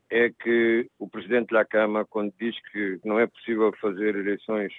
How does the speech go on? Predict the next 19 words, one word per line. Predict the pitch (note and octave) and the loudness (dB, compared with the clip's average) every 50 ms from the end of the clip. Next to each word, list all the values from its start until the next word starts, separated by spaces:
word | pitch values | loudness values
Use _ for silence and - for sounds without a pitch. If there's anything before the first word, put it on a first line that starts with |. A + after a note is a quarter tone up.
| - - | -16 -12
no | G2 G#2 G#2 A2 | -8 -4 -2 -2
atual | A#2 G#2+ - A#2 A2+ A2 G2+ - | -2 0 2 2 2 2 2 2
quadro | - A2+ A2 G#2+ F#2+ G2 G2+ G2 | 2 2 2 2 2 0 -2 -2
legal, | G2+ G2+ F#2+ G2+ G2+ G#2 G#2+ A2+ A2+ A2 - - | -2 0 2 4 6 6 6 4 2 0 -2 0
ele | A#2+ A#2 G#2 | 0 0 0
tem | - A2 A2 | 0 0 0
razão, | G#2 G#2 A2 G2+ - G#2 F#2+ F2+ - _ - | 0 0 -2 0 0 0 0 -2 -4 _ -10
porque | G#2 F#2 - - - | -10 -10 -10 -8 -8
realmente | G2 F#2 G2 G#2+ G#2 G2+ G#2 G#2+ A2 A2+ A2+ - _ - A2 A2 A2 A2 A2 A2 G#2+ G#2+ G#2+ G2+ - - - G2+ | -6 -2 0 2 2 2 2 0 0 0 -2 -4 _ -6 -4 -2 0 0 0 -2 -2 -2 -4 -6 -8 -8 -8 -8
a | G2+ | -8
polícia | - - A2 A2 A2+ A#2 A#2+ - - - A2+ - | -6 -6 -6 -2 -2 -2 -2 -2 -4 -6 -6 -4
comporta-se | - A2+ A2 G#2+ - - A2+ A2+ A2 A2+ - - A#2+ A2+ - _ _ _ _ _ _ - | -2 -2 -2 0 2 4 4 4 4 2 -2 -4 -8 -8 -8 _ _ _ _ _ _ 0
como | - B2+ B2 B2 A#2 A2+ A2+ G#2+ | 2 2 4 4 2 0 0 2
o | A#2 A#2 | 2 0
exército | A#2 G#2 - B2 B2 A#2 G#2+ - - G#2+ - - - | 0 0 2 2 2 2 2 0 -8 -14 -14 -12 -6
privado | - A2+ A2+ G#2+ F#2+ G#2+ G#2+ G#2 G#2 G2 G2+ | -4 -4 -4 -2 -2 0 2 2 0 -2 -6
do | F#2 G#2 G2+ | -12 -12 -10
Partido | - A2 G#2 - - A2+ G2+ E2+ - | -8 -8 -8 -8 -10 -12 -12 -10 -8
Frelimo. | - G#2+ A2 G#2+ G2 F2+ D#2 | -6 -6 -4 -4 -6 -8 -10